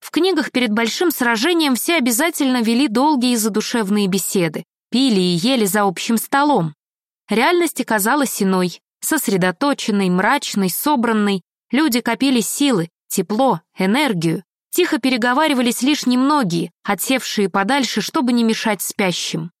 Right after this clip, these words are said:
Хотя, может, в других зданиях все иначе? Может, там, у Ворона, пляшут и веселятся, как в последний раз, потому что он и вправду может стать последним?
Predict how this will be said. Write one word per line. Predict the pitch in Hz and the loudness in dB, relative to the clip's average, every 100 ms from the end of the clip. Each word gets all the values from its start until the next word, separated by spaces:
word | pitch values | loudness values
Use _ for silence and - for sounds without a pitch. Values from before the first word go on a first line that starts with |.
| _ _ _ | _ _ _
Хотя, | - 202 233 | -4 -2 0
может, | 226 233 208 | 2 0 -2
в | 175 | -2
других | 220 214 254 214 | 0 2 2 0
зданиях | 180 233 247 220 | 0 0 2 0
все | 196 - 240 220 | -2 -2 0 2
иначе? | 185 214 302 - 175 _ _ - | 2 0 -2 -6 -10 _ _ -4
Может, | 208 220 233 - | 0 0 -2 -2
там, | 285 247 180 | 0 2 2
у | 208 | 2
Ворона, | 262 240 180 165 - _ | 2 2 2 -2 -6 _
пляшут | 226 254 - - | 0 0 0 -2
и | 220 | -2
веселятся, | 202 - 226 254 - 233 | -2 0 0 0 -2 -4
как | 202 | -6
в | - | -4
последний | 202 180 240 240 185 185 | -4 -2 0 0 2 2
раз, | 196 269 - - - | 2 0 -2 -10 -6
потому | 208 208 233 | -2 0 0
что | - 220 | 0 0
он | 196 | 0
и | |
вправду | 180 - 277 311 240 | -2 0 2 2 2
может | 226 196 208 | 2 0 -2
стать | - 262 214 | -2 -2 -2
последним? | - 226 - 294 220 170 160 | -2 -2 0 0 2 0 -2